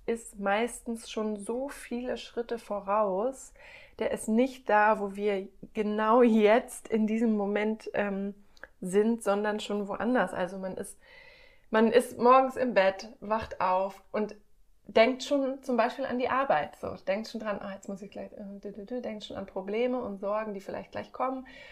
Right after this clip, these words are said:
oder an was auch immer, aber nicht daran, ah,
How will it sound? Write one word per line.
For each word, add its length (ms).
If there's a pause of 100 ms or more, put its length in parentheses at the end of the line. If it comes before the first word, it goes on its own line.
(140)
oder 220
an 180
was 300
auch 160
immer, 420 (260)
aber 220
nicht 400
daran, 360
ah, 280